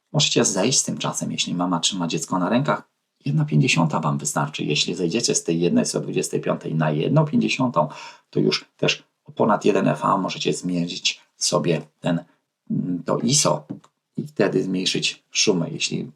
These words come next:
potrzebowalibyście iso sześć czterysta, nagle macie iso trzy dwieście albo iso dwa pięćset, a tu już jest bardzo duża różnica w większości aparatów,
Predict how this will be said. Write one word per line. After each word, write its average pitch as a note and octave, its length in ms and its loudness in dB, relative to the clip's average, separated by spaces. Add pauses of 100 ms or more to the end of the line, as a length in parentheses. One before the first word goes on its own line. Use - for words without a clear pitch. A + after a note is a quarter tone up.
potrzebowalibyście F2 800 0
iso D#2+ 300 0
sześć E2 260 0
czterysta, G2 440 2
nagle F#2+ 300 -2
macie - 280 0
iso - 300 0
trzy - 260 2
dwieście F#2+ 420 2
albo E2 200 2
iso - 260 -2
dwa - 420 -2 (260)
pięćset, A2+ 460 2 (200)
a - 60 -6
tu - 80 0
już D#3+ 120 2
jest B2+ 140 4
bardzo A2+ 300 2
duża G#2 260 2
różnica F2+ 460 -2
w D2+ 60 -8
większości D#2 400 -4
aparatów, D#2 520 0